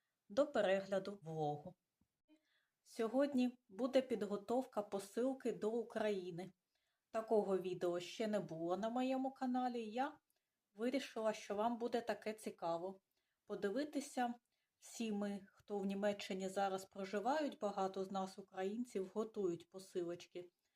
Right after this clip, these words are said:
а, до свят, до наших рідних, друзів, знайомих, до України. І ми теж це робимо. Тому, якщо вам цікаво,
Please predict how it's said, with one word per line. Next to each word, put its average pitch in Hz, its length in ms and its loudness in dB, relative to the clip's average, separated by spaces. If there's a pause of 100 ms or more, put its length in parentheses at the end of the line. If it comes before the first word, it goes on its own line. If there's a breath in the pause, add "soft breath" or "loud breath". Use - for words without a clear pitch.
(300)
а, 170 220 -2
до 196 120 0
свят, 185 560 2 (1040)
до 190 240 2
наших 180 480 0
рідних, 233 520 0
друзів, 202 480 0
знайомих, 196 720 0
до 220 140 2
України. 185 720 -4 (460)
І 196 100 -8
ми 247 160 2
теж 208 360 0
це - 160 -2
робимо. 170 540 -4 (280)
Тому, 220 260 -2
якщо 262 340 -2
вам 247 140 0
цікаво, 262 640 0